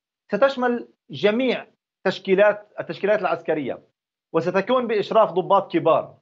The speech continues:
وستت-، ستتناول هذه الوحدة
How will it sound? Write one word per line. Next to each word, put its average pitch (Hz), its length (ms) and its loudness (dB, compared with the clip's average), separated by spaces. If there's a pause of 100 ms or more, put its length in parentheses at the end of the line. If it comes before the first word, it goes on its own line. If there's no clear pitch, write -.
(520)
وستت-، 175 680 0
ستتناول 180 840 2
هذه 160 380 0
الوحدة 208 580 -2